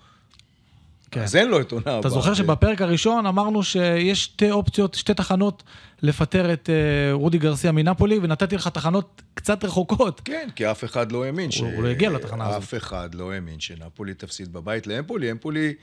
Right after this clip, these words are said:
Speaker 2: עד עכשיו ב-, ב-, בעונה איומה, אבל, אה,
Speaker 1: נכון.
Speaker 2: עשתה פה ניצחון גדול.
Speaker 1: כן. טוב, אה, השאלה באמת אם זה רק עניין של מאמן שם בנפולי, או שהסגל קצת
Speaker 2: לא, אז
Speaker 1: שבע
Speaker 2: כמו
Speaker 1: מצד
Speaker 2: שאמרתי
Speaker 1: עצמו.
Speaker 2: קודם,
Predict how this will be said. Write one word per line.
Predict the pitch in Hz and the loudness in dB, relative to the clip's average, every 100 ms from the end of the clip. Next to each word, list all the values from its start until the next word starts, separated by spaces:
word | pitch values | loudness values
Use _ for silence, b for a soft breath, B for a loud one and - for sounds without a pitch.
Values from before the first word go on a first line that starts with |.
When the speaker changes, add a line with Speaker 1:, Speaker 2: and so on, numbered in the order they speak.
| B B B | B B B
Speaker 2:
עד | 127 135 | -4 -2
עכשיו | - - 104 95 | -2 -2 -4 -4
ב-, | |
ב-, | 98 92 95 87 | -6 -6 -8 -8
בעונה | 90 87 117 139 | -10 -6 -4 -2
איומה, | 127 143 247 101 | -2 -2 -4 -6
אבל, | 85 92 90 | -8 -10 -8
אה, | 90 90 87 85 | -10 -10 -12 -10
Speaker 1:
נכון. | 113 101 107 - - | -6 -4 -6 -8 -18
Speaker 2:
עשתה | - 95 | -14 -12
פה | - 101 | -10 -10
ניצחון | 95 104 131 135 | -10 -12 -10 -8
גדול. | 156 190 180 - _ | -6 -6 -8 -16 _
Speaker 1:
כן. | 165 233 196 _ _ _ _ _ - | -4 -4 -6 _ _ _ _ _ -2
טוב, | 202 254 _ - | 0 -2 _ -4
אה, | 131 139 139 139 | 0 2 2 0
השאלה | 131 160 | -2 -2
באמת | 247 240 | -2 -4
אם | 220 | -4
זה | 202 | -2
רק | 196 190 | -4 -2
עניין | 196 196 | -2 0
של | 190 | 2
מאמן | 185 180 196 | 2 2 0
שם | - 135 | 0 0
בנפולי, | 131 127 131 127 131 | 2 0 0 0 2
או | 127 | 0
שהסגל | 127 143 131 131 131 143 - 175 165 165 160 - B B B B | 0 2 2 2 0 -2 -2 0 2 2 0 -6 B B B B
קצת | B - 170 | B -2 0
Speaker 2:
לא, | 302 208 | 2 2
אז | 196 | 4
Speaker 1:
שבע | 170 | 4
Speaker 2:
כמו | 147 190 185 170 | 6 6 6 4
Speaker 1:
מצד | 160 | 4
Speaker 2:
שאמרתי | |
Speaker 1:
עצמו. | 185 185 | 2 2
Speaker 2:
קודם, | 170 226 190 185 | 2 4 6 4